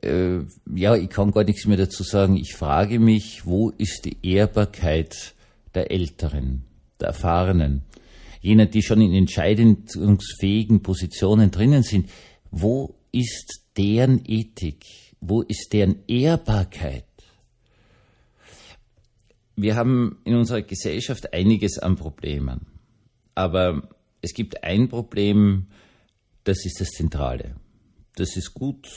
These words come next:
alt, theologisch, christlich genannt. Die Todsünde der Gier. Gier und Geiz. Ich möchte mehr haben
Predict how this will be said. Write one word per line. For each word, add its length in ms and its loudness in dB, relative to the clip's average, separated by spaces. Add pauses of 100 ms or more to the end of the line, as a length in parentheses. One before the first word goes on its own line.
(480)
alt, 720 -6 (720)
theologisch, 1000 -2
christlich 880 -8
genannt. 640 -6 (1040)
Die 100 -8
Todsünde 840 2 (600)
der 100 -2
Gier. 580 0 (1600)
Gier 280 4
und 160 4
Geiz. 580 -2 (320)
Ich 260 -2
möchte 360 4
mehr 300 4
haben 540 2